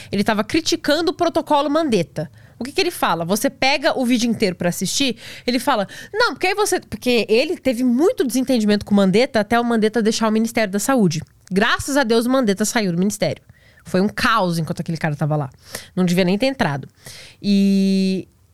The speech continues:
ele tava ali naquele período antes do Mandetta sair, onde eles estavam em pé de guerra. Foi que nem um pouco antes do Moro sair, que eles estavam brigando o tempo todo também. Foi mais ou menos a mesma coisa. E o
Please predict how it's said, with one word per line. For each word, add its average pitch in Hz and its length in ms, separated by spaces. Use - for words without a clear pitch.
ele 302 240
tava 262 300
ali 277 180
naquele 285 360
período 262 440
antes 302 320
do 240 100
Mandetta 214 380
sair, 262 480
onde 285 200
eles 294 120
estavam 214 280
em 220 60
pé 240 140
de 247 120
guerra. 247 460
Foi 302 180
que - 80
nem 320 100
um 427 60
pouco 392 220
antes 370 140
do 349 120
Moro 302 360
sair, 226 340
que 180 120
eles 180 80
estavam 226 240
brigando 214 320
o - 20
tempo 247 160
todo 214 220
também. 185 320
Foi - 160
mais 214 160
ou 233 40
menos 240 140
a 226 40
mesma 240 200
coisa. 165 340
E 554 80
o 554 60